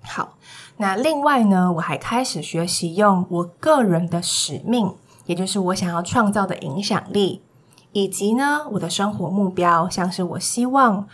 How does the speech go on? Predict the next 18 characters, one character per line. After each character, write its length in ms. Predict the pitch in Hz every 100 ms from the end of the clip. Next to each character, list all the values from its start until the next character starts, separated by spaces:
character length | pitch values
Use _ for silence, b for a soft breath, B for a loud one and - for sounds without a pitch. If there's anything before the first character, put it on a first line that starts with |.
| B B
能 240 | 180 165
够， 500 | 170 202 196 175 156 - - -
嗯， 440 | 180 170 170 196 -
过 220 | 214 180
什 100 | 175
么 100 | 160
样 120 | 185
的 100 | 170
生 280 | - 247 247
活 120 | 180
方 240 | 214 214
式 280 | 214 - 233 202
来 120 | 160
定 160 | 165 185
义 60 |
我 140 | 180 165
自 160 | -
己。 260 | 185 -